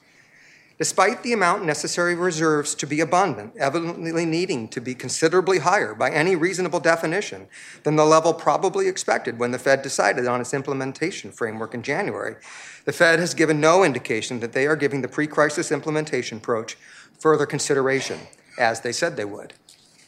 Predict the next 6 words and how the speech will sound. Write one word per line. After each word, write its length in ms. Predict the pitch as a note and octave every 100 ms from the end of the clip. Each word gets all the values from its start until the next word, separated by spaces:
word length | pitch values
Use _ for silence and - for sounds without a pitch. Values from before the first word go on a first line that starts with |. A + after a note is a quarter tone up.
| _ _ - - - - _ _ _ _ _ _ _ _ _ _ _ _ _ - - - _
The 80 | D#3
Fed 220 | A#3 B3+
had 160 | A#3+
a 20 | A3+
monetary 480 | E3 E3 E3 D3+
policy 480 | C#3+ C#3+ C3+ C3 B2+